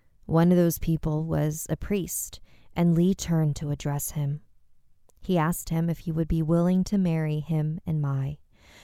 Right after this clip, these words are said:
to turn this somber event into a joyous one. The priest agreed and wed Lee and his dead lover.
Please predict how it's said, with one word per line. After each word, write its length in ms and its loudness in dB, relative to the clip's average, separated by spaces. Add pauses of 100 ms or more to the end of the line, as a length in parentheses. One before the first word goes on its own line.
(160)
to 100 -2
turn 380 2
this 140 2
somber 680 2
event 600 -4
into 360 -2
a 60 -2
joyous 580 -2
one. 320 -4 (760)
The 80 2
priest 360 0
agreed 520 0 (240)
and 220 2
wed 260 0
Lee 520 -4 (140)
and 120 -2
his 220 -6
dead 280 -6
lover. 420 -8